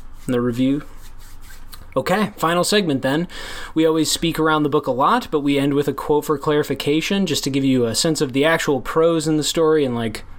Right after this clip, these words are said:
what's going on with the writing. I'll do my quote first from pages forty-one and two. This is when a character, Sunja, who's kind of a teenager, is walking with Hansu, who's an older man that she's intrigued by. They have kind of a connection, but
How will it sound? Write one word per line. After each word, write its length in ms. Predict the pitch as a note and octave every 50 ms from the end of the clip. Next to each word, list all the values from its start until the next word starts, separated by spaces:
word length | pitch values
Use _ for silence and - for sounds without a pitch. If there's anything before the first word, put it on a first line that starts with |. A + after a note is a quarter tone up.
| - -
what's 180 | - C3+ C3 -
going 280 | - C3 B2 B2+ C3
on 220 | - B3+ C4 C4 C4
with 120 | A#3+ A#3 -
the 80 | A3
writing. 460 | G2+ G#3+ A3+ C#4 F3 A#3+ A#3+ C4 C4 B3 - - - - - - - - -
I'll 160 | C#3+ D3+ E3 D#3+
do 140 | D#3 F3
my 140 | F3 F3 D#3
quote 300 | C#3+ - - E3+ E3 C#3
first 400 | - - F3+ G#3 A3 G#3+ - -
from 200 | - D3+ C#3 C3
pages 320 | B2+ D3+ D3+ C#3 C#3 C#3 -
forty-one 480 | - D#3 D#3 D3 C#3+ C3+ C3+ C3+ C3+
and 100 | C3+ C3+
two. 260 | C3+ - F3+ F3+ F3+ F#3
This 140 | G3 F#3 G#3
is 100 | G#3+ F3
when 160 | F3 E3+ E3
a 80 | D3 C3
character, 460 | - - D3+ E3 D#3 D3+ - E3 D#3
Sunja, 480 | D3 - - D3+ D3+ D3 C#3+ D#3 D3+ D3+
who's 140 | D3 C3+ -
kind 160 | - C#3 B2+
of 60 | A3
a 40 | A3+
teenager, 640 | A3 - - G3 G3+ G3 F#3+ F#3 F3 F3+ F3+ F3+ F3 - - - - -
is 160 | - D#3+ C3 C#3+
walking 340 | F#3+ A3 A3+ G#3+ A3+ G3
with 140 | F3 E3 D3
Hansu, 600 | - D#3 D3 D3 D3 - - D#3 D3+ D3+ D3+ D#3 -
who's 200 | - D#3+ D3 C3+
an 80 | D3 C#3
older 300 | C#3+ D3 D3 C#3+ D3 C#3
man 240 | C#3 C#3 C#3 C#3
that 120 | C3+ C3 B2
she's 240 | - C#3+ C3+ B2 B2+
intrigued 540 | B2+ B2 - - - A3 A3+ G#3+ G3+ F#3
by. 280 | F3 F#3 F3 F3 E3+ E3
They 160 | D3+ C#3+ C3
have 200 | A#2+ C#3+ C3+ - -
kind 160 | - D3 C3+
of 60 | A#2+
a 60 | B2
connection, 500 | - - C#3+ C#3 C#3 C#3 - C#3+ C3+ C3
but 220 | A#2 A#2 A#2 A2+